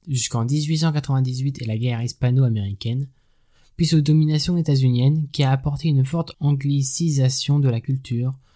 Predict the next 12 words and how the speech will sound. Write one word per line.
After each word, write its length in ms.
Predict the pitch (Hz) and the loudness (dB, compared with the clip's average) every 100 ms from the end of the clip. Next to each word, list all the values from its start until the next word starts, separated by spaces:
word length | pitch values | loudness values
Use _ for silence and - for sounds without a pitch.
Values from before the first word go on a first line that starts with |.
| _ _ _ | _ _ _
mais 100 | 151 | 0
le 100 | 151 | 2
pays 300 | 139 156 170 - | 2 2 2 0
obtint 380 | 147 - 180 151 | -4 -2 -2 -2
en 120 | 135 | 0
dix-neuf 320 | 135 151 156 | 0 2 0
cent 140 | 165 160 | 0 0
trente-cinq 440 | 147 135 156 156 | 0 0 -2 -2
un 80 | 131 | -2
statut 340 | - 135 160 | -2 -2 -2
de 100 | 139 | -2
semi-autonomie. 840 | 120 - 160 156 143 135 113 95 | -2 0 2 0 2 0 0 -2